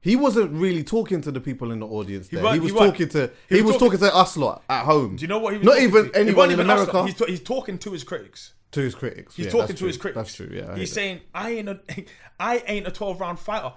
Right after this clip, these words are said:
Speaker 2: But you are. Let's have it right. You are. You just went twelve rounds.
Speaker 1: Yeah, yeah.
Speaker 2: Like, you are a twelve round fighter. Like, I think he was just saying whatever was coming to his mind at that
Speaker 1: At the
Speaker 2: moment.
Speaker 1: time, yeah, yeah.
Speaker 2: And some, obviously, there's a comedic. We're gonna see memes.
Speaker 1: Wait, there's,
Speaker 2: We're
Speaker 1: there,
Speaker 2: gonna see
Speaker 1: there was
Speaker 2: memes
Speaker 1: one of,
Speaker 2: forever and a
Speaker 1: oh,
Speaker 2: day.
Speaker 1: that was the other one.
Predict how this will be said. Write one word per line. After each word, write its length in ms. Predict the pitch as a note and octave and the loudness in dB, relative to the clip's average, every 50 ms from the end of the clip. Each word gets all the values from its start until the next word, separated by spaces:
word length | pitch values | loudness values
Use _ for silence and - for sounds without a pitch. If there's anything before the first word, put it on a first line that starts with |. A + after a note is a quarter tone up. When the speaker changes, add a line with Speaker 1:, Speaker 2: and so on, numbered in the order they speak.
| - - | -4 0
Speaker 2:
But 160 | G3+ A3+ G#3+ | 0 0 0
you 160 | G#3+ B3 A#3 | 0 0 2
are. 300 | B3 D4 C4+ D#3+ - - - - - - - - - - - | 4 4 4 4 0 -4 -6 -8 -10 -10 -10 -12 -14 -2 4
Let's 200 | G#3 D4+ D#4 - | 4 4 6 4
have 160 | - D#4+ D4+ | 2 0 0
it 60 | D4+ B3+ F#3+ | 0 -2 -2
right. 200 | B3 G#3+ C#3 B2 - - - - - | -2 -2 -2 -4 -10 -18 -18 -12 -10
You 140 | F3+ A3 | -10 -8
are. 160 | A#3 D4+ D#4+ D4 | -6 -8 -6 -4
You 100 | G#3 F3+ | -4 -2
just 180 | B3+ D4 D4+ | -2 -2 0
went 140 | C4 C4 G3 | -2 -4 -2
twelve 160 | G#3 A3+ G#3 | -2 -4 -4
rounds. 420 | G#3+ F#3+ B2 G#2+ - - - - _ - | -4 -8 -10 -10 -16 -20 -20 -20 _ -12
Speaker 1:
Yeah, 160 | - A2 G2+ F2+ F2 | -10 -8 -8 -8 -6
yeah. 40 | F#2 | -6
Speaker 2:
Like, 100 | - F#3+ G3+ | -4 -4 -4
you 80 | G#3 | -2
are 160 | A#3 C#4 C4 B3 | -2 -2 -2 -2
a 40 | A#3 | -2
twelve 220 | - A#3 G#3 E3+ | -2 -4 -4 -4
round 200 | F#3+ F3 E3 - | -4 -6 -8 -8
fighter. 360 | - D3 C3 A#2 A2+ B2 F3+ _ _ _ _ _ _ - | -8 -8 -8 -8 -10 -12 -14 _ _ _ _ _ _ -10
Like, 260 | D3 D3 C#3 C3 _ _ _ _ _ _ _ _ _ _ _ _ _ - | -8 -8 -8 -10 _ _ _ _ _ _ _ _ _ _ _ _ _ -6
I 80 | F3 G#3 | -6 -4
think 200 | G3+ - B3 - | -4 -6 -10 -10
he 60 | B3 | -10
was 100 | G3+ F#3+ - | -10 -10 -10
just 200 | F#3 - - - | -12 -10 -8 -8
saying 440 | A3+ G#3+ G#3 F#3 F3 E3 D3+ C#3+ C3 | -6 -6 -6 -6 -8 -10 -10 -12 -12
whatever 320 | D3+ E3+ - F#3 G3 F#3+ F#3+ | -10 -8 -6 -6 -6 -6 -6
was 240 | E3+ F3 D#3+ D3+ | -8 -10 -12 -12
coming 240 | - - E3 E3 D#3+ C3 | -14 -14 -14 -12 -12 -12
to 80 | - | -12
his 120 | D#3+ C#3 C#3+ | -12 -10 -8
mind 260 | D3+ C#3+ C3 B2+ A#2 | -8 -8 -8 -8 -10
at 120 | - C3 B2+ | -12 -10 -10
that 100 | C3+ A2+ | -10 -8
Speaker 1:
At 80 | G#2 | -8
the 60 | C#3 | -8
Speaker 2:
moment. 340 | C3+ B2+ A2+ G2 F2+ F2 E2 | -8 -6 -6 -8 -8 -8 -10
Speaker 1:
time, 0 | F#2+ | -12
yeah, 220 | F#2 F2 F2 F2 | -12 -12 -12 -14
yeah. 460 | F#2 G2 G2 - - B2+ C3 C3 B2 | -16 -18 -20 -14 -10 -8 -6 -6 -6
Speaker 2:
And 300 | A#2+ A#2+ A#2 A2+ A2+ - _ _ _ _ _ _ _ _ _ _ _ _ _ | -8 -10 -12 -14 -18 -20 _ _ _ _ _ _ _ _ _ _ _ _ _
some, 240 | - - B3 B3 A#3 - | -6 -4 -4 -4 -6 -6
obviously, 300 | - A3+ F#3 - - E3+ C#3 | -8 -6 -6 -8 -10 -8 -4
there's 220 | D#3+ E3 D#3 D3 | -4 -4 -2 -4
a 40 | D#3 | -6
comedic. 460 | D3+ - E3 F3 F3 E3 D#3 - - | -8 -8 -10 -8 -8 -8 -10 -10 -8
We're 160 | D#3+ E3 F3+ | -6 -6 -4
gonna 160 | E3+ F3+ F3 E3 | -4 -6 -8 -8
see 180 | - F#3 F3+ | -8 -8 -8
memes. 220 | F3 F3 F3 E3 B2 | -8 -8 -6 -4 -2
Speaker 1:
Wait, 260 | C3 B2+ A#2 G#2+ G#2 | 0 0 -2 -2 -4
there's, 180 | A#2+ A#2+ G#2+ | -6 -6 -4
Speaker 2:
We're 100 | D3+ D#3+ | -4 -2
Speaker 1:
there, 80 | C3 C3 | -2 -2
Speaker 2:
gonna 100 | B2 A2+ | -2 -4
see 180 | - - F#3 F3 | -6 -8 -8 -6
Speaker 1:
there 100 | C3 - | -4 -2
was 100 | - A#2+ | -2 -2
Speaker 2:
memes 100 | - - | -2 0
Speaker 1:
one 120 | C#3+ D#3 E3 | 0 0 0
of, 60 | D#3+ | 0
Speaker 2:
forever 120 | D#3+ D3 D3 | 0 2 4
and 80 | D3 | 4
a 40 | C3+ | 4
Speaker 1:
oh, 40 | B2+ | 4
Speaker 2:
day. 120 | A#2+ B2+ | 2 0
Speaker 1:
that 160 | B2+ - - B2+ | 0 0 0 -2
was 160 | C3+ A2+ - | -6 -6 -6
the 120 | D3+ A#2+ | -6 -6
other 200 | A#2+ B2+ G#2+ A2+ | -6 -8 -8 -8
one. 340 | G2+ G2 G2 F#2 F2 E2+ | -10 -10 -10 -12 -12 -14